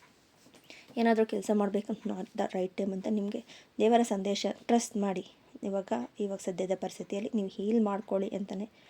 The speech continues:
ಹೇಳ್ತಾ ಇದ್ದೆ. ಟ್ರಸ್ಟ್ ಮಾಡಿ, ಇನ್ನು ನೆಕ್ಸ್ಟ್ ಟೂ ವೀಕ್ಸ್ ಆ ಥರ ವೀಕ್ಸಲ್ಲಿ ಆಗುತ್ತೆ. ಆಮೇಲೆ ರೆಡಿ, ಇವಾಗ ರೆಡಿ ಆಗಿ ಪರ್ಫೆಕ್ಟ್ ಟೈಮಲ್ಲಿ ಪರ್ಫೆಕ್ಟಾಗಿ ಆಗುತ್ತೆ ಅಂತ ಹೇಳ್ಬೋದು.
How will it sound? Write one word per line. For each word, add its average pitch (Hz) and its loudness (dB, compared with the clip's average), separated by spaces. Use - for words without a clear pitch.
ಹೇಳ್ತಾ 202 -4
ಇದ್ದೆ. 190 -4
ಟ್ರಸ್ಟ್ 220 0
ಮಾಡಿ, 208 0
ಇನ್ನು 220 4
ನೆಕ್ಸ್ಟ್ 226 2
ಟೂ 226 2
ವೀಕ್ಸ್ 208 0
ಆ 208 -4
ಥರ 208 -6
ವೀಕ್ಸಲ್ಲಿ 208 -4
ಆಗುತ್ತೆ. 190 -8
ಆಮೇಲೆ 240 2
ರೆಡಿ, 190 0
ಇವಾಗ 185 -10
ರೆಡಿ 185 -4
ಆಗಿ 185 -6
ಪರ್ಫೆಕ್ಟ್ - -8
ಟೈಮಲ್ಲಿ 196 -2
ಪರ್ಫೆಕ್ಟಾಗಿ - 0
ಆಗುತ್ತೆ 180 -6
ಅಂತ 175 -4
ಹೇಳ್ಬೋದು. 180 -6